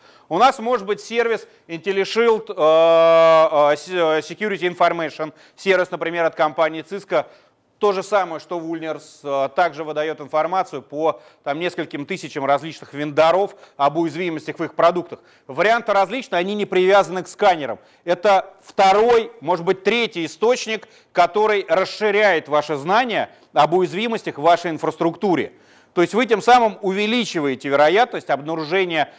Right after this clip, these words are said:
тех проблем, которые один продукт не обнаружил.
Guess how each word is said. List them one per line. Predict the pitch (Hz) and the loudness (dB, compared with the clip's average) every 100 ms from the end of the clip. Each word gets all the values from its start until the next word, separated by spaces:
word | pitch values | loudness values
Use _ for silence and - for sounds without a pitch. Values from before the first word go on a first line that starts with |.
| - _ - | -20 _ -4
тех | 220 - | -2 0
проблем, | 185 175 190 262 214 | 2 2 2 -2 0
которые | 180 160 180 170 | -2 0 2 2
один | 170 165 247 | 2 -2 -8
продукт | 175 160 160 202 - _ | -2 -2 -2 -6 -10 _
не | - 156 180 196 | -16 -10 -4 -2
обнаружил. | 185 147 143 151 165 170 107 85 | 0 0 0 2 2 0 -8 -16